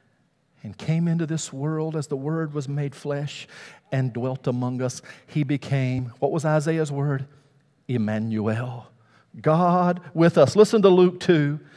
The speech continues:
"There were in the same country shepherds abided in the field, keeping watch over their flock by night. And lo, the angel of the Lord came upon them. The glory of the Lord shone around about them, and they were afraid. And the angel said, 'Do not be afraid.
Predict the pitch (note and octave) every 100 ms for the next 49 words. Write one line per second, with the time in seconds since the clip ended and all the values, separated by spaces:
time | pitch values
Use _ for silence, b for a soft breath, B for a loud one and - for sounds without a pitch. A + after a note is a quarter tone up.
0 | B B B B D3+ F3 F3+ F#3+ F3+ E3+
1 | G3+ G3 - G3+ G3 F#3 G#3+ F#3+ G3 F#3
2 | F3+ G3 G#3 G#3 G3+ G#3+ A3 G#3 A#3+ -
3 | G#3+ F3+ F#3+ F3+ F3 F#3 F3 F3+ - F3
4 | E3 D#3 D3+ D3+ D3+ D#3 - B B B
5 | E3 D#3+ E3+ F3+ F3 F3 F#3 F#3+ G3 G3
6 | G3+ G#3+ G#3+ - G#3+ A3+ A3+ G3 G3 F3+
7 | E3 - - - B B F3 F3+ G3 A3+
8 | A3+ G3+ G#3+ A3 - A3 A3+ A3+ A3+ A#3
9 | A#3 A3 A#3+ B3 A#3 G3 F#3 F3 E3 E3
10 | D3+ - D#3 E3 E3 E3 D#3+ E3 E3+ E3+
11 | E3+ - E3 F3 D#3+ A3+ A#3+ C4+ A#3 G3+
12 | - D#3 D3 C#3+ C#3+